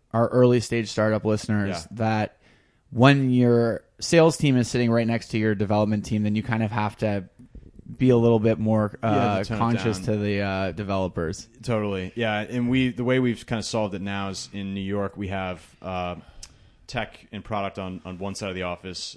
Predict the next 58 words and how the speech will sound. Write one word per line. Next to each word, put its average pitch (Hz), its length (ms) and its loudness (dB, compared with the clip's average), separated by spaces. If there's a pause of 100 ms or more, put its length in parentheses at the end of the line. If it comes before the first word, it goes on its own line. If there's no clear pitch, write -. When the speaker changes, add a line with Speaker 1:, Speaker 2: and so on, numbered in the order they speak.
Speaker 2:
uh, 80 360 -12
sales 104 340 -6
on 95 60 -8
the 92 80 -8
other 92 120 -8
side. 90 460 -8
And 95 100 -10
then 92 280 -8
through 110 220 -8
the 95 60 -4
middle 95 380 -4
is 85 120 -12
kind 92 140 -12
of 85 60 -10
like 85 140 -10
an 85 80 -12
all 90 180 -8
glass 87 580 -8 (300)
row 98 160 -4
of 85 120 -8
conference 101 360 -10
rooms. 143 260 -10 (380)
So 123 140 -4
you 117 100 0
can, 110 140 -4
s-, - 240 -8
everyone 117 240 -4
can 98 120 -12
see 107 180 -10
each 113 180 -6
other, 131 340 -6
but 101 160 -8
there's 98 300 -6
some, 98 440 -8
like, 87 200 -10
sound 87 520 -12 (380)
insulation. 87 580 -10 (280)
And 101 120 -4
then, 101 360 -4
like, 95 200 -4
the 98 120 -6
ping 110 180 -6
pong 101 160 -4
table 92 380 -6
and, 87 80 -8
like, 85 120 -12
the - 60 -16
kitchen, 95 260 -12
everything 87 240 -10
is, - 240 -14
is 87 120 -14
shared. 90 400 -8
So - 120 -12
there's 85 160 -14
still, 87 340 -10 (300)
people 110 320 -4
can, 95 380 -8
uh, 85 300 -8